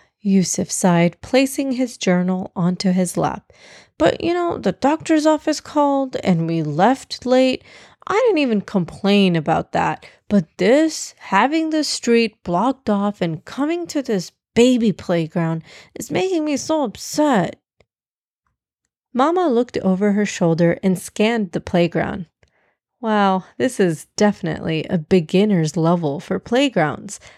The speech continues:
I mean, that slide is the size of a little ramp, and those swings, they look like they barely go up high. I agree, this is not meant for big kids."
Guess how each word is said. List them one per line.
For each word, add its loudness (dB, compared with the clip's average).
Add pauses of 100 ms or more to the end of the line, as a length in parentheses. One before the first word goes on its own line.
(120)
I -2
mean, 0
that 2
slide -4
is -2
the 0
size 0
of 0
a 2
little 0
ramp, -4 (300)
and 0
those 4
swings, -4
they 4
look 0
like -2
they 0
barely 0
go -6
up -10
high. -6 (200)
I 2
agree, 2 (200)
this -8
is 0
not -4
meant -2
for -2
big -2
kids." -2